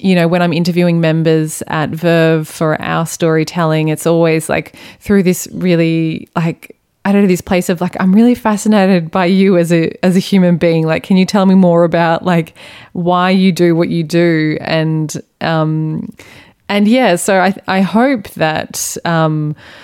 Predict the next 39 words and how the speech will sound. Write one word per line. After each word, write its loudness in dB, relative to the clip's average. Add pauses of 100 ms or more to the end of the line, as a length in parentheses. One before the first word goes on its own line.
(360)
in, 2
like, 0
five -4
or 0
six, -6
probably -4
seven -2
years, 0
it's -6
gonna -2
take -4
me -2
forever, -2
but 0
I 0
will 0
have -4
finished -4
my 0
<laughs> -2
psychology 0
degree -2 (260)
<laughs> -10
and 0
hopefully 2 (380)
I -2
can, 2 (100)
you 0
know, 2
put -2
this 0
all 2
together 2
and 4
be 2
s-, -8 (260)
be 2
something. 0
<laughs> -8